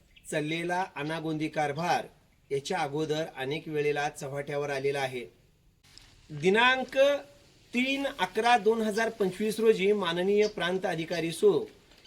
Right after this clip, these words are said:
यांनी एक निकाल दिला वाटणीपत्रासंदर्भात आणि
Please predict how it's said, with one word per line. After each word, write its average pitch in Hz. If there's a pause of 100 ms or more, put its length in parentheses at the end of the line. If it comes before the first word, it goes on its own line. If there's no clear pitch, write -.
(120)
यांनी 185
एक 226
निकाल 208
दिला 165 (1080)
वाटणीपत्रासंदर्भात 175 (560)
आणि 247